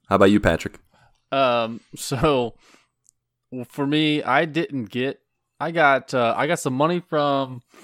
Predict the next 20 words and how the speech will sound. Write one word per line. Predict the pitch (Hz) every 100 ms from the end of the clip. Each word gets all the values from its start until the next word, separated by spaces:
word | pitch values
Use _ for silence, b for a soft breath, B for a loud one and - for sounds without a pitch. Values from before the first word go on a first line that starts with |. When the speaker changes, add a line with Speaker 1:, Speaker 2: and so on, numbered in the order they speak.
| b _ _ -
Speaker 2:
um, | 117 113 110 110
the | 123 135
in-laws | 135 120 113 110 110 - - -
and | 117 117 113
some | - 117
gift | 127 -
cards | 123 113 113 110 104
and | 104
things | 110 110
like | 101
that | 110 104 -
from, | - 110 104 101 98 98
uh, | 98 95 95
my, | 95 95 95
my | 90 95
team | - 127
at | 107
work. | 110 113 101 - - b b b
Uh, | 110 107
but, | 98 113 -